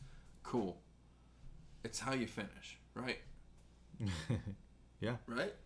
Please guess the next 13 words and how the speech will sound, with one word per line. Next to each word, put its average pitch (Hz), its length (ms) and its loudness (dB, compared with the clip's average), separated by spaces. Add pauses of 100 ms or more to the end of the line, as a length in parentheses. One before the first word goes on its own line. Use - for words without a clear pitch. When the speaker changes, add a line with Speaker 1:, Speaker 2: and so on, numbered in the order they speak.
(160)
Speaker 1:
Like, 123 200 2
I - 40 0
mean, 120 160 2
if 120 140 0
you 160 80 2
finish 175 320 2
with 120 80 -2
the 131 60 0
Stanley 127 260 2
Cup 139 300 4
in 110 60 2
the 113 120 6
air, 107 240 4